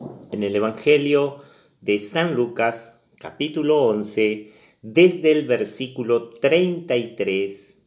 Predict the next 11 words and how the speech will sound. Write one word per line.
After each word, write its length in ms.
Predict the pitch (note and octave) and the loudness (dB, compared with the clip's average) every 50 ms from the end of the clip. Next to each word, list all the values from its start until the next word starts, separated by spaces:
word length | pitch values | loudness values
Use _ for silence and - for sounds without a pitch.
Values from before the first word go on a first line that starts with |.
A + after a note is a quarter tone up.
| _ _ | _ _
hasta 840 | - A#2 A#2+ A#2 A2+ - - - - A2 G#2+ A2 G#2+ - - - _ - | -6 -4 -4 -4 -4 -8 -10 -6 -4 -4 -2 -4 -6 -10 -14 -18 _ -4
el 320 | - F#2 G2 F#2 - - | -2 -2 -2 -2 -4 -4
treinta 500 | - G#2 G#2 G#2+ G#2 G2+ G#2 G2 - F#2+ | -2 -2 0 -2 -2 -4 -6 -8 -6 -4
y 140 | F#2+ F#2+ F#2 | -4 -4 -6
seis. 680 | - - - C3+ A#2 F#2 D#2 - - - - - _ _ _ _ _ _ _ _ _ _ _ _ - - _ _ | -8 -4 0 2 2 2 0 -4 -10 -18 -20 -20 _ _ _ _ _ _ _ _ _ _ _ _ -20 -20 _ _
Jesús 480 | - - D#3+ D#3+ D#3+ F3+ F3+ F#3 - E3+ | -2 0 0 0 2 0 -2 -2 0 0
habla 320 | D3 D3+ D3+ F3 F3+ E3+ | -2 0 0 0 0 0
de 120 | - C#3 B2+ | 0 0 0
la 140 | A#2+ A2+ | 0 -2
luz 320 | G#2+ A2 A2 A2+ A2 - - | -2 -4 -4 -6 -8 -8 -10
interior 800 | G#2+ G2+ F#2+ F#2+ F#2 F2+ F#2+ G#2 A#2 B2 A#2 - - - - | -10 -10 -8 -6 -4 -4 -2 0 2 2 0 0 -4 -12 -20